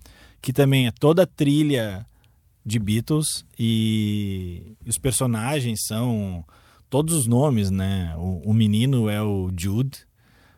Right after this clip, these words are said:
ah, aí tem a Prudence, aí tem a Rita, tem a Marta.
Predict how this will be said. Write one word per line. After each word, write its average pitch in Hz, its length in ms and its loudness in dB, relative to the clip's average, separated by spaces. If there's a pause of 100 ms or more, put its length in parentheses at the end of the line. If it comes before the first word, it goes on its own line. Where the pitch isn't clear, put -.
(160)
ah, 92 220 -6
aí 101 120 -4
tem 110 220 0
a 107 60 0
Prudence, 113 760 0 (340)
aí 90 280 -8
tem 95 300 -8
a 85 580 -10
Rita, 104 460 -8
tem 95 120 -8
a 92 80 -6
Marta. 101 540 -6